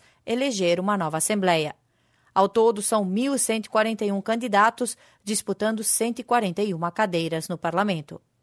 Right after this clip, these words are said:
A esperança de muitos é que o novo parlamento consiga acabar com a crise no país de uma vez por todas,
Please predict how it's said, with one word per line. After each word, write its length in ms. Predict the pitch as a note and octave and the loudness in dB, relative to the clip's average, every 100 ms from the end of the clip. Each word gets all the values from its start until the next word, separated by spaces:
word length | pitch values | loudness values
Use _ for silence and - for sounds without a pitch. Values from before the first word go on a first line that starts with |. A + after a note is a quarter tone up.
| _ _ _ _ _ _ - | _ _ _ _ _ _ 0
A 80 | |
esperança 420 | F3+ - E3+ E3 F#3+ | 0 0 -2 -2 -4
de 140 | G3+ | -2
muitos 480 | A3+ G3+ C4 - F3+ | -2 0 -2 -2 -4
é 60 | E3 | -4
que 100 | F3+ | -2
o 40 | |
novo 260 | F3 E3+ E3+ | -2 -2 -2
parlamento 640 | F3+ F#3+ F#3+ F#3+ A#3+ A3 | 0 2 0 0 -2 -4
consiga 460 | F#3 E3+ - G#3 G3 | -6 -6 -4 -2 -4
acabar 520 | - E3+ F3 G3+ G3+ | -4 -2 2 4 2
com 180 | G3+ F#3 | -2 -4
a 100 | E3+ | -4
crise 480 | - G3 A#3+ A3 | -6 -6 -4 -4
no 100 | G#3 | -4
país 340 | F#3+ E3 E3+ G#3 | -4 -2 -2 -4
de 80 | G#3 | -4
uma 160 | F#3+ | -6
vez 280 | E3+ G3+ A3 | -4 -4 -4
por 160 | - F#3 | -8 -6
todas, 500 | G3+ G#3+ F3 - | -2 -2 -2 -6